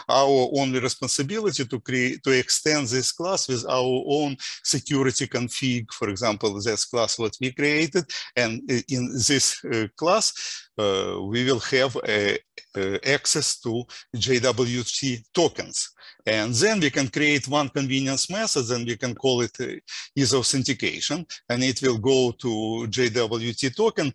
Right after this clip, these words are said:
defined inside this class to, uh, find out if this,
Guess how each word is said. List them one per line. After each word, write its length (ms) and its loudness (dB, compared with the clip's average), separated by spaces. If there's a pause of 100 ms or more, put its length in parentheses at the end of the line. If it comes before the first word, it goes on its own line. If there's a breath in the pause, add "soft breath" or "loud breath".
defined 460 0
inside 320 0
this 260 0
class 720 -2
to, 80 0
uh, 920 0
find 320 2
out 360 2
if 240 0
this, 560 -2